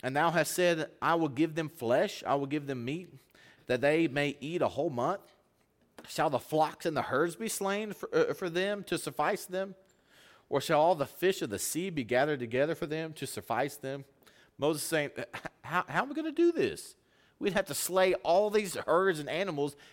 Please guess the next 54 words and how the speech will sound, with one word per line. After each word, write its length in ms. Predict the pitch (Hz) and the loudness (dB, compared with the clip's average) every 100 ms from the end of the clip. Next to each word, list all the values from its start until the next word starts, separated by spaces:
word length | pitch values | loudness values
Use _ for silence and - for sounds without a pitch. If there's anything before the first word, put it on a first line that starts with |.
| - | -6
and 160 | 147 | -4
they 80 | 190 | -2
still 320 | - - 214 | -4 0 0
won't 200 | 226 160 | 2 2
be 80 | 127 | 2
able 80 | 127 | 0
to 60 | 101 | -2
feed 280 | - 120 | -4 0
all 120 | 107 101 | 2 0
these 200 | 104 - | -4 -8
people. 320 | 139 180 - - | -4 -4 -6 -12
You 100 | - | -12
can 80 | 214 | -2
grab 220 | 190 170 | 2 4
all 100 | 170 | 4
the 100 | 151 | 2
fish 400 | 123 - 233 208 | -2 -4 -4 -2
from 200 | - 190 | -2 -4
the 80 | 160 | -2
sea 580 | - - 208 175 123 113 - _ | -2 -2 -4 -6 -6 -10 -14 _
and 140 | 117 135 | -8 -2
give 140 | 170 | -2
them 120 | 147 | 0
all 340 | 147 170 185 175 | 2 4 4 4
these 280 | 170 160 - | 0 -2 0
fish 260 | 196 175 | 0 0
from 160 | - 156 | -2 -4
the 80 | 143 | -4
sea." 320 | - 170 185 | -2 -2 -2
And 60 | |
it's 80 | 135 | -2
like, 180 | 123 101 | -2 -2
"That 220 | 131 139 | -4 -4
won't 200 | 156 269 | -10 -6
be 140 | 143 110 | -4 -4
enough. 380 | 92 90 123 - - _ _ _ _ _ _ _ | -4 -4 -4 -6 -20 _ _ _ _ _ _ _
How 120 | - | -4
are 60 | 220 | -2
you 60 | |
gonna 140 | 226 208 | -2 -4
do 240 | 165 226 | -4 -4
this?" 460 | 185 92 - - - _ _ _ _ _ _ - | -2 -4 -4 -16 -20 _ _ _ _ _ _ -6
And 120 | 139 | -2
the 40 | 143 | 2
Lord 280 | 160 220 202 | 4 4 4
said, 500 | - 165 139 143 123 | 2 4 4 4 0
verse 180 | 151 | -2
twenty-three, 440 | - 170 156 170 151 | -2 -6 -4 -2 -2
"And 80 | 131 | -2
the 40 | |
Lord 280 | 135 180 190 | 0 0 2
said 200 | 160 131 | 0 2
unto 200 | 139 135 | 0 0
Moses, 420 | 127 135 139 | 0 0 -2